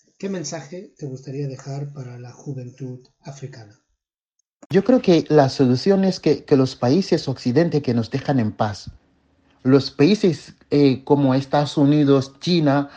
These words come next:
Speaker 2: Rusia, todos que nos dejan en paz, que dejan que nosotros mismos hacemos las cosas como queremos. Esto es la verdadera solución, que nosotros decidamos por nosotros.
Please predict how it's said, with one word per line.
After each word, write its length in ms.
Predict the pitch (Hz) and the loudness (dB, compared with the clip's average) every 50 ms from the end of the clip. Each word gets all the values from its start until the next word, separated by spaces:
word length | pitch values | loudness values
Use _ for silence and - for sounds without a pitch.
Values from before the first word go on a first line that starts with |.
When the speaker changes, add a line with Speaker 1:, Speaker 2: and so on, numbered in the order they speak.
| - - - | -14 -6 -2
Speaker 2:
Rusia, 720 | 131 - 151 185 214 202 - 190 165 156 - - - _ _ | 0 2 4 4 2 4 4 4 6 6 6 4 0 _ _
todos 420 | - 349 330 311 208 151 143 139 - | 4 6 6 6 6 6 4 2 0
que 160 | - - 151 | 2 2 2
nos 200 | 147 160 151 - | 4 2 0 0
dejan 320 | - 220 214 - - 202 | -2 -2 0 0 0 2
en 180 | 180 143 127 117 | 2 2 2 0
paz, 520 | - - - 214 202 147 - - - _ _ _ _ _ _ _ _ _ _ _ _ _ _ _ _ _ _ | -2 0 0 2 2 0 -2 -10 -20 _ _ _ _ _ _ _ _ _ _ _ _ _ _ _ _ _ _
que 140 | - - 180 | 0 0 2
dejan 420 | 147 160 160 - - 247 254 247 233 | 2 2 0 2 4 4 4 4 2
que 160 | 240 - 170 | 2 2 4
nosotros 720 | 156 151 147 143 - - 247 262 269 - - 190 151 135 | 4 4 4 2 2 2 2 2 2 4 2 2 4 4
mismos 460 | 156 196 240 233 - 180 175 175 - | 2 4 4 4 2 2 -2 -2 -2
hacemos 400 | - 156 170 - 294 302 294 262 | -2 -4 -2 0 0 2 2 4
las 140 | 202 180 160 | 2 2 0
cosas 380 | - - 269 285 - 254 226 - | 2 0 0 4 4 2 0 2
como 280 | - 180 160 160 147 143 | 2 2 4 4 2 0
queremos. 680 | - - 240 269 262 202 151 135 120 104 95 - - - - - - - - - - | 0 2 4 6 6 6 6 4 2 -2 -4 -8 -12 -16 -20 -20 -20 -20 -20 -6 2
Esto 280 | - 277 247 - - - | 2 2 2 2 2 0
es 200 | 180 170 - - | 0 0 0 0
la 320 | 165 156 147 - - - - | 0 0 0 -2 -6 -14 -16
verdadera 1040 | - 123 120 117 156 147 135 - - 123 120 113 165 185 185 151 165 175 185 196 196 | -12 -6 -2 0 0 0 0 -2 -6 -8 -4 0 0 0 2 2 2 2 2 2 -2
solución, 800 | - - - - 143 135 131 120 - - 170 175 165 127 98 - _ _ _ _ _ _ _ _ _ _ - | -4 -6 -4 -2 0 0 0 -4 -6 -4 -2 0 0 0 -2 -8 _ _ _ _ _ _ _ _ _ _ 0
que 140 | - 160 143 | 2 4 4
nosotros 640 | 143 135 123 - - 220 226 220 - - 185 175 - | 4 2 2 4 6 6 6 6 4 -2 -2 -2 -2
decidamos 800 | 123 131 131 131 - 233 226 156 156 196 220 202 185 175 170 - | -2 -2 -2 0 0 0 2 4 4 4 4 4 2 -2 -4 -4
por 220 | - - 156 143 | -2 -2 0 2
nosotros. 800 | 143 135 123 123 - 151 160 156 - 113 98 87 - - - - | 2 0 0 2 4 4 4 4 2 -2 -8 -8 -8 -10 -14 -14